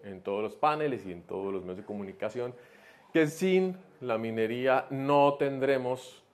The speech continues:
toda la capacidad tecnológica para administrar la biodiversidad? No tendremos los drones para hacer monitoreos de bosque, no tendremos los computadores para hacer análisis de Big Data que se requieren para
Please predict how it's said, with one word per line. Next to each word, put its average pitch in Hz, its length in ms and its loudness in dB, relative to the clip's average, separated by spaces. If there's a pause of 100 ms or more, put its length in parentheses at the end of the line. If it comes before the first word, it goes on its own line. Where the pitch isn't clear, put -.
(180)
toda 120 240 4
la 123 100 2
capacidad 98 480 -4
tecnológica 107 800 -4
para 127 200 6
administrar 127 680 0
la 165 100 6
biodiversidad? 117 760 0
No 110 180 -6
tendremos 135 360 -2
los 110 220 -4
drones 143 460 2
para 101 220 -4
hacer 104 220 -6
monitoreos 98 580 -4
de 104 80 -4
bosque, 123 440 -2 (380)
no 120 180 -4
tendremos 139 460 0
los 131 140 -2
computadores 113 840 0
para 101 200 -2
hacer 104 180 -6
análisis 110 720 -4 (340)
de 110 460 2 (800)
Big 117 360 -6
Data 120 460 4
que 135 220 2
se 120 160 -2
requieren 113 580 -2
para 104 320 2